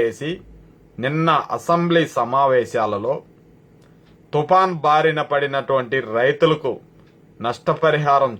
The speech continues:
చెల్లించాలి, ఏ విధంగా ఎంత మాత్రం మీరు చెల్లిస్తున్నారు అని ఈ ప్రభుత్వాన్ని, వైకాపా ప్రభుత్వాన్ని నిలదీస్తే చంద్రబాబు నాయుడు గారిని సస్పెండ్ చేయటం రాష్ట్ర ప్రజలందరూ కూడా గమనించారు. అయితే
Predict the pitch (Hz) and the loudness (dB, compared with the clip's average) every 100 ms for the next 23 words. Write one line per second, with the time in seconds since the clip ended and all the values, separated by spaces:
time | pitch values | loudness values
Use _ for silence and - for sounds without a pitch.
0 | - 117 135 135 135 131 151 156 - - | -4 -2 -2 0 0 2 -2 -4 -16 -20
1 | - - 123 160 170 165 156 165 156 139 | -20 -4 2 4 4 2 2 4 4 2
2 | 139 156 151 147 151 131 127 110 127 147 | 0 2 2 0 -8 -6 -8 -6 -4 -4
3 | 147 147 131 127 139 151 - _ _ - | -4 -4 0 2 2 0 -6 _ _ -6
4 | 120 151 135 123 135 - 123 135 147 160 | -2 -2 -4 -4 -6 -2 -2 -2 -2 0
5 | 147 135 113 117 123 143 143 135 127 113 | 0 0 -2 0 0 0 2 0 -2 -4
6 | 123 131 123 110 104 107 120 131 123 - | -2 -2 -2 -4 -8 -6 -4 -6 -10 -6
7 | 139 196 - _ _ _ - _ _ _ | -6 -6 -14 _ _ _ -20 _ _ _
8 | _ _ _ - _ _ _ _ - 123 | _ _ _ -20 _ _ _ _ -6 -6
9 | 143 160 160 156 139 135 131 123 120 120 | -2 0 2 2 2 0 0 0 0 0
10 | 110 120 165 - _ _ - - 113 - | -2 -6 -10 -12 _ _ -16 -6 -6 -4
11 | - 151 135 123 120 156 160 - 110 131 | -2 -2 -2 -4 -2 -4 -8 -6 -2 -2
12 | - 113 120 117 120 113 113 107 120 139 | -4 -4 -4 -2 -4 -4 -6 -2 0 0
13 | 113 104 113 101 95 - - _ _ - | -2 -6 -8 -8 -8 -8 -16 _ _ -20
14 | - - 117 175 185 | -20 -4 0 0 4